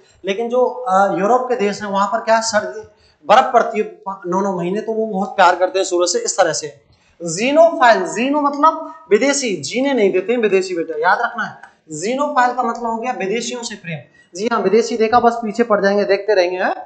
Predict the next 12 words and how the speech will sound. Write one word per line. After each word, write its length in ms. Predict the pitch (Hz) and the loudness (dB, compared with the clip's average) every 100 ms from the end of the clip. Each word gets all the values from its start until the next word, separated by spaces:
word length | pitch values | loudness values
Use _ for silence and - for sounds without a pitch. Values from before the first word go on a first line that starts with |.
| - _ _ _ | -18 _ _ _
ठीक 180 | 202 208 | -4 0
है, 400 | 381 - - - 180 | -2 -4 -12 -8 0
विदेशी, 380 | 190 226 240 226 160 | 2 2 -2 -4 -2
विदेशी 560 | 202 262 269 247 190 185 | -2 -2 -4 -6 -8 -6
पुरुष, 220 | 247 277 | -6 -6
पुरुषों 460 | 254 - 240 269 | -8 -8 -6 -6
को 80 | 262 | -4
देखते 180 | 262 262 | -4 -4
हैं 100 | 311 | -2
या 60 | 330 | 2
महिलाओं 340 | 226 220 254 | 4 6 4
को? 280 | 254 240 | 0 -4